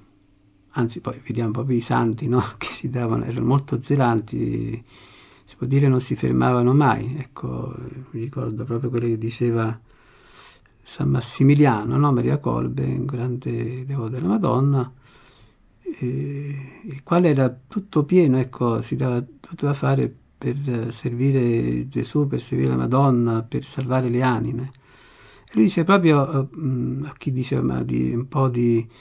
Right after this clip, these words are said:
moderarsi, no? Dice, "No, poi dopo ci riposeremo in paradiso." Ecco, quindi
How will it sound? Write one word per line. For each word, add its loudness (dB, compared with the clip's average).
moderarsi, 2
no? 2
Dice, -6
"No, 2
poi 0
dopo 4
ci 2
riposeremo 6
in 6
paradiso." 4
Ecco, -20
quindi 2